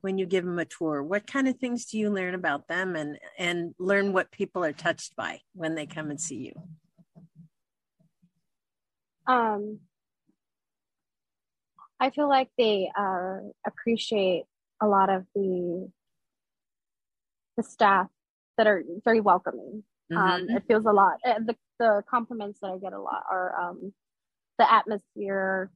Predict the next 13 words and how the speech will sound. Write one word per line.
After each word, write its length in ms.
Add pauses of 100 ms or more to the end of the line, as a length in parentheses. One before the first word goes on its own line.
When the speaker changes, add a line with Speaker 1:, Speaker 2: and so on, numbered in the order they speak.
Speaker 2:
just 140
feels 240
very 400 (100)
homey, 960
Speaker 1:
Mm-hmm. 380
Speaker 2:
and 220 (680)
it 200
doesn't 420
feel 240
like, 240 (2500)
um, 340
we're 200
overselling 720